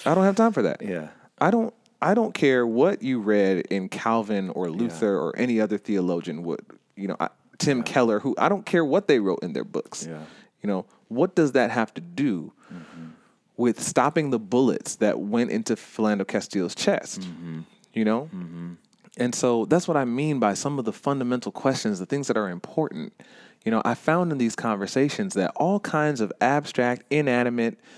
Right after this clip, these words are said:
Speaker 1: things that don't feel, that don't have bodies, that don't experience pain are way more important to white people in these quest-,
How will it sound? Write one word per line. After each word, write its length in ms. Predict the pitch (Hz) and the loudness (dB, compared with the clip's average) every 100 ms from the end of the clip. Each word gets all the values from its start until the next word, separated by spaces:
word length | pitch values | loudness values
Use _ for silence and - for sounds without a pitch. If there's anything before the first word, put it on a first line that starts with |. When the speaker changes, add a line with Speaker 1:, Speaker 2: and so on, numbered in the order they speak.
| - | -20
Speaker 1:
things 720 | - 160 147 113 92 98 - - _ | -2 0 2 2 -2 -6 -8 -12 _
that 180 | - - | 0 0
don't 260 | 98 135 - | 2 0 -2
feel, 500 | - 170 127 104 113 | -6 0 2 2 2
that 140 | 113 | 0
don't 180 | 123 131 | 0 0
have 320 | 147 135 104 | 0 -2 0
bodies, 600 | 113 131 107 87 120 135 - - - | 2 4 2 0 -4 -6 -12 -20 -2
that 180 | 117 101 | 0 2
don't 240 | 107 139 - | 0 0 -2
experience 600 | - - 135 120 101 - | -4 -4 -2 -2 -2 -4
pain 540 | - 147 139 87 78 - | -4 -2 -2 -4 -6 -6
are 100 | 107 | -4
way 360 | 104 131 180 | -2 2 2
more 240 | 196 185 170 | 2 0 0
important 400 | 151 160 226 214 | -2 -2 -2 -2
to 60 | 123 | 0
white 220 | 120 - | 0 0
people 260 | 117 - | -2 -2
in 80 | 104 | -2
these 140 | 95 - | -4 -4
quest-, 300 | 98 87 | -4 -6